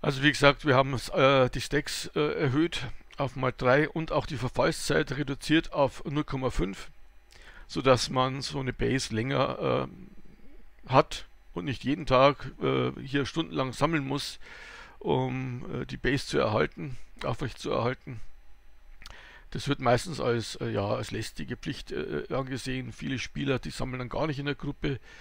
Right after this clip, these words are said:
was immer zu Konflikten führt im Zusammenspiel, wenn man dann sagt, „Ja, ich sammle den ganzen Tag und du spielst nur immer.“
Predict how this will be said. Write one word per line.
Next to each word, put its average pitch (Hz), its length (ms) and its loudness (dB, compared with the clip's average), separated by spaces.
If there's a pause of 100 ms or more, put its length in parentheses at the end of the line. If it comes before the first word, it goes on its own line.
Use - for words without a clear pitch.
(400)
was - 120 -6
immer 139 180 0
zu 143 140 -4
Konflikten 139 540 -8
führt - 460 -2 (400)
im 139 120 -8
Zusammenspiel, 127 840 -4
wenn 123 100 -6
man 117 120 -8
dann - 20 -8
sagt, - 280 -8
„Ja, 151 600 0
ich - 180 -8
sammle 151 200 -2
den 147 100 -10
ganzen 135 320 -8
Tag 147 380 0
und - 180 -10
du 175 100 -4
spielst - 460 -6
nur 160 120 -6
immer.“ 143 320 -2